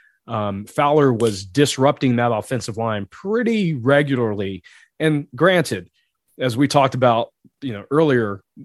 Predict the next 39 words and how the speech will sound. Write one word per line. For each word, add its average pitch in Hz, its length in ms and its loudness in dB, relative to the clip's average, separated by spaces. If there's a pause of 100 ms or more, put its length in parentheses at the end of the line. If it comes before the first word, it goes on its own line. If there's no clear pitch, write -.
(100)
uh, 107 360 -8
in 113 400 -8
our 113 120 -8
previous 160 320 -2
podcast, 101 540 -4 (360)
this 147 100 -4
is 127 120 -2
not 139 240 4
a 127 40 2
good 123 160 0
<laughs> - 0 -
offensive 117 640 -2
line. 117 320 0
So 131 280 0
they 139 180 2
needed 147 580 4
this 139 160 -2
kind 131 180 -4
of 107 80 -6
performance 110 440 -8
from 107 140 -8
Fowler. 95 420 -8 (500)
Um, 98 400 -8
and 147 160 0
he, 147 240 2
he 165 140 4
delivered. 165 460 0
So, 107 360 0 (380)
uh, 110 180 -8
to - 140 -4
me, 190 240 6
those 160 320 4
are 143 60 2
the 127 40 -4
standout 127 480 -2
guys, 101 460 -8
A 127 120 -2
J 113 140 -2
Terrell, 131 600 2